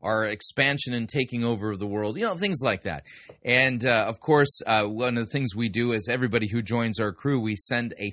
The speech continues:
thank you gift as our way of saying thank you for supporting us. Um, Powder Monkeys will get a pirate christian dot com bumper sticker and our Cairo Pirate flag sticker. And then anybody who joins at Gunner's Mate or above, we will send you a copy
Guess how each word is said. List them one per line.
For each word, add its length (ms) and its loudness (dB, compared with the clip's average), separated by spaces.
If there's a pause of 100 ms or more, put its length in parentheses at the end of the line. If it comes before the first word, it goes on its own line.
thank 280 2
you 100 -2
gift 280 -4
as 160 -4
our 140 -2
way 160 -4
of 80 -8
saying 380 -6
thank 280 -2
you 120 -4
for 160 -6
supporting 500 -4
us. 200 0 (360)
Um, 500 0
Powder 280 4
Monkeys 440 0
will 120 -2
get 200 0
a 40 -4
pirate 380 0
christian 280 -6
dot 220 0
com 220 -2
bumper 240 -4
sticker 300 -4
and 100 -4
our 140 -2
Cairo 400 2
Pirate 440 -2
flag 260 2
sticker. 420 -2 (340)
And 260 -2
then 140 -2
anybody 420 0
who 120 -2
joins 340 -2
at 100 -6
Gunner's 300 -2
Mate 180 0
or 180 0
above, 500 6
we 160 -2
will 160 0
send 320 -2
you 120 -2
a 40 -6
copy 480 -6